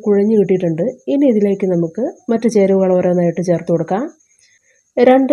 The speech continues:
മീഡിയം സൈസ് ക്യാരറ്റ് ഒരൽപ്പം നീളത്തിലരിഞ്ഞത്, ഒരു ചെറിയ ക്യാബേജിൻ്റെ കാൽ ഭാഗം നീളത്തിലരിഞ്ഞത്, ഒരു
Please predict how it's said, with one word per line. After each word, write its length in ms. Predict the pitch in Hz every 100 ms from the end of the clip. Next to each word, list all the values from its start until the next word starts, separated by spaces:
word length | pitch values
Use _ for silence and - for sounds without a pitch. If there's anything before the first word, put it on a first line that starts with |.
| 220
മീഡിയം 320 | 220 233 247 233
സൈസ് 240 | 208 196 202
ക്യാരറ്റ് 400 | 180 170 165 208 262 262
ഒരൽപ്പം 360 | 254 233 233 196
നീളത്തിലരിഞ്ഞത്, 720 | 185 180 180 170 165 165 180 294 - _ _ _ _ _ _ _ _ _ _ -
ഒരു 100 | 226 247
ചെറിയ 300 | 220 180 208 240
ക്യാബേജിൻ്റെ 640 | 233 208 220 208 214 208 208 208
കാൽ 180 | 190 220 220
ഭാഗം 300 | 185 170 180 247 -
നീളത്തിലരിഞ്ഞത്, 720 | 208 202 196 180 165 170 170 240 - _ _ _ _ _ -
ഒരു 100 | 320